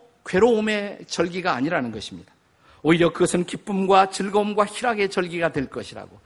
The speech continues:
금식을 통해 제대로 훈련받고 하나님을 의지하는 사람들, 그들의 인생은 기쁨과 희락의 인생이 될 것이라고 선포합니다.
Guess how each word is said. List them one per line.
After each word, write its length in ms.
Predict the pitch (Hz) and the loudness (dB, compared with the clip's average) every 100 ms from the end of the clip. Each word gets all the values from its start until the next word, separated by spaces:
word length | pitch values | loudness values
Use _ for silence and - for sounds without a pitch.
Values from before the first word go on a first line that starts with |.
| - - - | -20 -20 -2
금식을 440 | - 185 - 170 | 4 4 4 2
통해 340 | 170 165 160 160 | 2 0 0 0
제대로 360 | - 165 226 | 0 4 4
훈련받고 760 | 226 - 185 139 131 - 143 - - - | 4 0 -2 0 -4 -4 -6 -8 -14 -6
하나님을 480 | - 190 196 196 208 | 2 4 4 2 2
의지하는 480 | 220 226 240 240 247 | 2 2 2 2 2
사람들, 520 | - 208 160 143 123 - _ _ _ | 2 0 0 -4 -6 -10 _ _ _
그들의 340 | - 202 220 214 | 4 6 8 6
인생은 480 | 233 247 220 214 220 | 4 4 2 0 -2
기쁨과 880 | - - 285 214 196 190 196 - - - _ | -10 -6 -2 4 6 6 4 -6 -20 -20 _
희락의 640 | - - 208 160 170 170 - | -12 0 2 2 0 0 0
인생이 420 | 175 170 156 151 | -2 0 -2 0
될 200 | 147 143 | 0 0
것이라고 460 | 160 139 135 123 139 | -2 -4 -6 -6 -4
선포합니다. 720 | - 160 - 113 90 85 | -4 -4 -4 -6 -6 -14